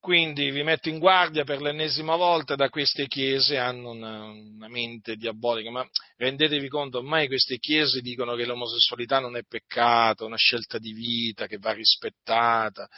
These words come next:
ma vi rendete conto, ma vi rendete conto?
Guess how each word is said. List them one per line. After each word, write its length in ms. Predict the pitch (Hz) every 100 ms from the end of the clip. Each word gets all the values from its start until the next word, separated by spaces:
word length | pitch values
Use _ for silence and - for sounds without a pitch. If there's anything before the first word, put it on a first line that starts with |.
| - -
ma 100 | 175
vi 120 | 226
rendete 460 | 247 254 254 233 165
conto, 600 | 151 165 143 120 107 123
ma 100 | 185
vi 120 | 240
rendete 680 | 262 247 254 262 233 175 151
conto? 1120 | 170 175 165 143 127 104 113 107 104 95 _